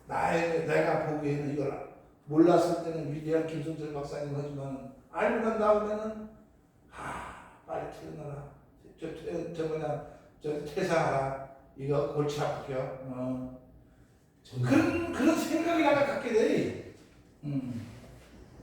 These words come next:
Speaker 1: 그냥 그건 그거고 이건 이거다. 근데 A라는 사건을 정리해서 보고서를 써-, 논문을 썼다면은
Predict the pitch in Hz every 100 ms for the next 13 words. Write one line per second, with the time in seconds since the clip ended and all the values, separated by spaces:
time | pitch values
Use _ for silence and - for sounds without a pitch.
0 | - - - - - - - - 359 349
1 | 349 370 - 349 359 - 339 147 160 277
2 | 311 - - - - - - - - 320
3 | 247 - - - - - - - - 302
4 | 294 285 285 285 277 277 247 - - 262
5 | 277 - 190 226 254 247 233 226 254 170
6 | 185 220 214 226 - 214 175 185 240 214
7 | 208 - - - 311 294 - -